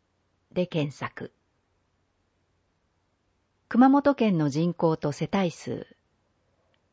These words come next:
令和元年、二千十九年、九月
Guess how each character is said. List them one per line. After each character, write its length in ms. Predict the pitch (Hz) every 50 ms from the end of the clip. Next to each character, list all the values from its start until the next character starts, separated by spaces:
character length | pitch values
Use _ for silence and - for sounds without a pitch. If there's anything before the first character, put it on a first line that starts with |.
| _ _ _
令 200 | 190 220 247 254
和 140 | 254 240 233
元 280 | 214 233 226 202 175 147
年、 240 | 131 160 - - - _ _ _ _ _ _ _ _ _ _ _ _ -
二 100 | 175 165
千 280 | - 262 262 233 180
十 240 | 147 - 190 214 202
九 260 | - - 202 190 160
年、 280 | 127 120 127 - 180 - _ _ _ _ _ _ _ _ _ _
九 140 | - 254 254
月 280 | 240 233 - - -